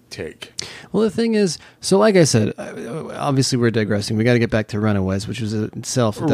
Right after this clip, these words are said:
Speaker 1: right.
Speaker 2: digression of, uh, for this. But, um,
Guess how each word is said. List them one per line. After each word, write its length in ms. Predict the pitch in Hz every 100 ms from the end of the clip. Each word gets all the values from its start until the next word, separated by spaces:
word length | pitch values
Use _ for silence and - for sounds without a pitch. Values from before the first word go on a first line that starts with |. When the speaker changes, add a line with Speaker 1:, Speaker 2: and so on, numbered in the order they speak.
| 135
Speaker 1:
right. 40 |
Speaker 2:
digression 600 | 120 113 107 104 101 - -
of, 420 | 101 98 113 - _ - 98
uh, 360 | 110 - 101 98
for 260 | - 104
this. 260 | 101 107 - - - - - -
But, 340 | 139 123 120 - _ _ _
um, 460 | 123 120 117 110